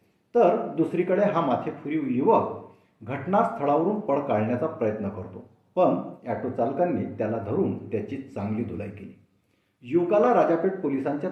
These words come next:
ताब्यात देण्यात आले, पण हा युवक तेथूनही पळण्याचा प्रयत्न करत होता. या माथेफिरू युवकाचे नाव प्रफुल्ल मुकुंद काळकर असं आहे. या अगोदरही या मुलाने असाच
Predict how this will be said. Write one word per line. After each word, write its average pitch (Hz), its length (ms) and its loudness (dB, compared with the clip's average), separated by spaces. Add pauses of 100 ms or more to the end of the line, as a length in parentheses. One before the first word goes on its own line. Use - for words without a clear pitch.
(120)
ताब्यात 127 340 0
देण्यात 165 280 0
आले, 196 360 -4 (400)
पण 208 140 6
हा 160 200 2
युवक 160 480 4
तेथूनही 151 520 0
पळण्याचा 117 420 0
प्रयत्न 110 420 -2
करत 95 260 -6
होता. 98 300 -14 (500)
या 135 180 -4
माथेफिरू 127 480 -4
युवकाचे 113 500 -4
नाव 143 220 0
प्रफुल्ल - 400 -6 (140)
मुकुंद 151 340 -6
काळकर 98 440 -4 (140)
असं 101 220 -12 (140)
आहे. 95 260 -8 (500)
या 196 220 2
अगोदरही 226 720 6
या 190 100 6
मुलाने 175 340 4
असाच 185 480 -2